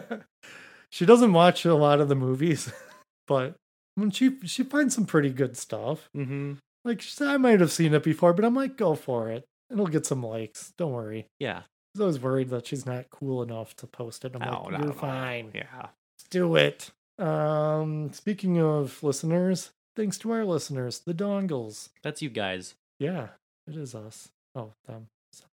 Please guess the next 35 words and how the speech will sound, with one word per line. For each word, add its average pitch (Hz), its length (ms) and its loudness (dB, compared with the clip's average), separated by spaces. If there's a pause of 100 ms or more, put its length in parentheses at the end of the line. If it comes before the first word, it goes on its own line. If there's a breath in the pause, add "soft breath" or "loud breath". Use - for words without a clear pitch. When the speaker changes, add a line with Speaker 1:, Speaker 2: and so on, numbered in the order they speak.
(160)
Speaker 1:
we 131 100 -10
are - 40 -8
Speaker 2:
We're 165 160 6
also 139 280 2
Dongles. 98 720 -6 (180)
Speaker 1:
<laughs> - 40 -20
We 214 200 -6
are 208 140 -6
Dongles. 160 500 -10 (280)
And, 143 400 0
um, 147 720 -2 (260)
a 165 80 0
little 143 260 4
thing 135 280 -4
here. 135 360 -4
Um, 127 460 -4 (480)
we've 147 200 2
got 156 400 2 (340)
one 143 120 4
of 147 160 2
our, 131 340 4
uh, 120 300 -2 (100)
past 139 440 -6 (280)
Haunt 156 320 -4
members 113 600 -8 (440)
is - 100 -12
currently 170 440 2
in 160 240 2
the 135 400 2
new 139 180 -2
Face 147 300 -6
of 131 120 -8
Horror 143 520 -4
competition 170 800 -8 (260)
or 120 280 -6